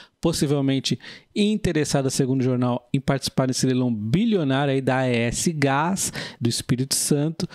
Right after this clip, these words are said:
É, o valor inicial do leilão é um vírgula três bilhão, né? Então esse é o valor de partida, pode ser aí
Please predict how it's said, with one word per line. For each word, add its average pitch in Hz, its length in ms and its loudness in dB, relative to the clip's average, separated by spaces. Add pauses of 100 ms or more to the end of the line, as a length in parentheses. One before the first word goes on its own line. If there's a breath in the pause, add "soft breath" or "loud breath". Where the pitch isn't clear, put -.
(360 loud breath)
É, 127 220 0
o 131 100 2
valor 143 320 0 (120)
inicial 185 1040 0
do 139 180 0
leilão 131 420 2
é 131 180 0
um 151 200 0
vírgula 139 440 0
três 117 420 -2
bilhão, 156 640 0
né? 139 140 2
Então 127 200 0
esse 123 160 0
é 131 40 2
o 117 40 2
valor 120 320 0 (200)
de 123 160 0
partida, 156 580 0
pode 123 300 -2
ser 120 240 0
aí 117 200 0